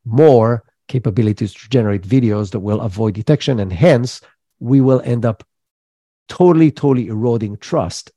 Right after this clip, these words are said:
and the concept of truth.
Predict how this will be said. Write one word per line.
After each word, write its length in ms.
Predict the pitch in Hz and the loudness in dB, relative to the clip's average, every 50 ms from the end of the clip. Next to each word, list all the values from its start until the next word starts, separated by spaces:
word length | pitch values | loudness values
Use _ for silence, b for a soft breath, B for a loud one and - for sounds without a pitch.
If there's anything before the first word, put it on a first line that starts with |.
| _ _ - | _ _ -10
and 140 | 123 113 113 | -8 -6 -6
the 40 | |
concept 640 | 104 - - 139 135 120 101 - - 98 90 - _ - _ _ - - | -8 -8 -6 -4 -4 -4 -4 -6 -8 -8 -8 -10 _ -20 _ _ -8 -6
of 260 | 98 98 98 92 - _ _ _ _ - | -4 -4 -4 -8 -10 _ _ _ _ -18
truth. 440 | - - 127 113 107 - _ _ | -12 -8 -8 -8 -8 -10 _ _